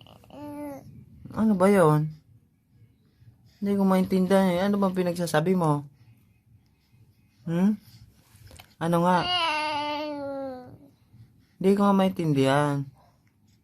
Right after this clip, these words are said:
Ano? Ano ibig sabihin nun?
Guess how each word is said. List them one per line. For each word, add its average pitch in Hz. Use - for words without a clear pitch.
Ano? 196
Ano 190
ibig 165
sabihin 165
nun? 151